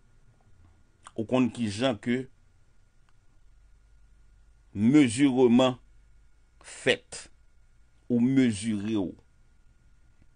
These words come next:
Ou konn ki kote pou pile trèz ou, ou konn ki kote pou pile douz ou. Ou konn ki kote, si w mete l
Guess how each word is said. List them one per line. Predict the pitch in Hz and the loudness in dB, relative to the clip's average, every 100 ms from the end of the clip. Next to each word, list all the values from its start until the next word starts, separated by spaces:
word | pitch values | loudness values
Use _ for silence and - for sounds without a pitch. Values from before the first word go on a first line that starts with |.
| _ _ _ _ _ _ - - | _ _ _ _ _ _ -10 -4
Ou | 127 | 2
konn | 156 143 120 | 4 2 0
ki | 127 | -4
kote | 139 135 131 107 | -2 0 -2 -2
pou | 120 104 | -6 -4
pile | 123 113 113 | -2 -2 -4
trèz | 120 123 143 139 160 | -2 0 0 0 -8
ou, | 233 - _ _ - - _ _ _ _ _ _ _ _ _ _ _ _ _ - | -14 -16 _ _ -20 -20 _ _ _ _ _ _ _ _ _ _ _ _ _ -18
ou | 98 | -6
konn | 127 117 | -2 -2
ki | - | -4
kote | 123 117 - 135 | -6 -4 -2 -4
pou | 113 101 | -4 -8
pile | 110 107 107 | -6 -4 -4
douz | 104 117 127 120 139 | -4 -4 -4 -6 -10
ou. | 226 _ _ _ - - - | -16 _ _ _ -20 -20 -12
Ou | 110 | -8
konn | 120 123 | -2 -2
ki | 127 113 | -4 -6
kote, | 123 120 110 | -6 -6 -10
si | - | -4
w | 127 | 0
mete | 131 - 120 | 0 0 -2
l | 113 | -2